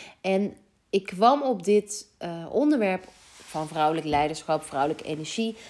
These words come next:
tijdens mijn laatste retreat samen met Annemarie in Frankrijk, omdat we daar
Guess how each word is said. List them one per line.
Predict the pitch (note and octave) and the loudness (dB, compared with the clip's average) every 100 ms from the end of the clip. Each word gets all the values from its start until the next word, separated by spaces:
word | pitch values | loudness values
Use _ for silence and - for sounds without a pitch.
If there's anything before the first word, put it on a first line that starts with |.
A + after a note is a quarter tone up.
| - - | -6 4
tijdens | G#3 G3 F#3+ - - | 4 4 -2 -8 -8
mijn | F3 F3 F3 | -2 0 2
laatste | F3+ F3 G3+ - | 4 2 0 -2
retreat | F#3 F3+ G#3+ A#3 A3+ | -6 -4 -2 -2 -2
samen | - G3 F3 | -4 -4 -4
met | E3+ - | -6 -8
Annemarie | D3+ D#3+ E3 G3 G3+ | -8 -6 0 0 0
in | D#3+ | -2
Frankrijk, | D#3 - F#3 F#3+ F3+ F3 - - - - - | -6 -2 -2 -2 -2 -4 -6 -14 -16 -16 0
omdat | G#3+ A3 G#3 G#3 G3+ F3+ | 4 6 6 6 4 -2
we | F#3+ | -2
daar | F#3+ F3+ F3+ | 0 0 -2